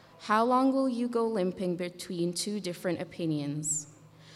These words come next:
If the Lord is God, follow him. But if Baal, then follow him." And the people did not answer him a word.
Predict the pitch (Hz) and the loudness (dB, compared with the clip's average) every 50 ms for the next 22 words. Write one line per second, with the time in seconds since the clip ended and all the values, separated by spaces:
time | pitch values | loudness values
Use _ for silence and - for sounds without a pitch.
0 | - - - - - 208 208 208 226 226 220 214 208 208 220 247 262 - - 285 | -20 -20 -8 -4 -4 -2 0 0 0 0 2 2 4 4 4 4 2 2 0 -2
1 | 262 262 - 185 165 160 165 170 180 202 - - - 190 175 175 180 185 190 190 | -2 -2 -2 -2 0 0 0 0 -2 -4 -10 -6 0 2 2 4 4 2 0 0
2 | 190 156 151 139 160 160 - - - - - - - - - - - - 196 190 | -4 -4 -4 -4 -6 -8 -8 -12 -16 -18 -20 -20 -20 -20 -20 -16 -4 -2 -2 0
3 | 196 202 208 196 - - - 196 202 196 175 165 165 156 160 180 - 160 175 170 | 0 -2 -2 -4 -8 -14 -6 -2 0 2 2 2 0 0 -2 -4 -4 -2 -2 -2
4 | 175 170 - 160 160 160 160 165 170 175 - - - - 190 - - - - - | -2 -2 -2 -2 -2 -2 -2 -4 -6 -8 -10 -10 -10 -10 -12 -12 -14 -20 -20 -20
5 | - - - - - - - - - - - - - 196 202 202 196 - - 220 | -20 -20 -20 -20 -20 -20 -20 -20 -20 -20 -20 -4 0 2 2 2 0 -2 -8 -8
6 | 220 220 285 269 247 269 254 233 240 233 220 220 - - 180 175 175 180 - - | -6 -2 -2 0 2 2 2 2 2 2 2 2 0 0 0 0 0 0 0 -2
7 | 180 175 185 196 165 165 170 165 160 156 147 127 95 - - 196 | -4 -4 -4 -4 -2 -2 -2 -2 -4 -4 -4 -6 -6 -8 -10 -14